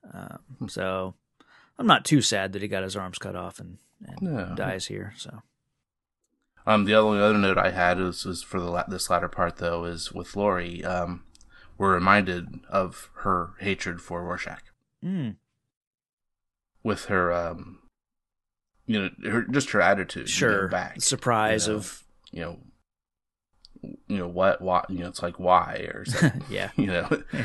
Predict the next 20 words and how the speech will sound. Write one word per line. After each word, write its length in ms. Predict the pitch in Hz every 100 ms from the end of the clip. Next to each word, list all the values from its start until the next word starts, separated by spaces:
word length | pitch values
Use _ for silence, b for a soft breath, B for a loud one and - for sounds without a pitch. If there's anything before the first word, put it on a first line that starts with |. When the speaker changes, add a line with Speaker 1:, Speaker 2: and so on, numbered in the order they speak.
| -
Speaker 2:
that's 180 | 98 95
what 100 | 92
her 120 | 87
"what" 200 | 87 82
really 220 | 98 90 87
means, 260 | 90 90
I 100 | -
think. 300 | - - -
Speaker 1:
Yeah, 420 | 147 127 107 98 98
uh, 220 | 101 98 98
Speaker 2:
It's 120 | -
Speaker 1:
maybe 240 | 127 123
she's 160 | - 139
Speaker 2:
"Why." 40 |
Speaker 1:
probably 240 | 143 131 120
thinking, 380 | 131 113 120 113
like, 300 | 113 113 -
"He's 400 | - 220 247 254
probably 520 | - 220 185 147 135
fine 640 | 117 - 107 101 98 98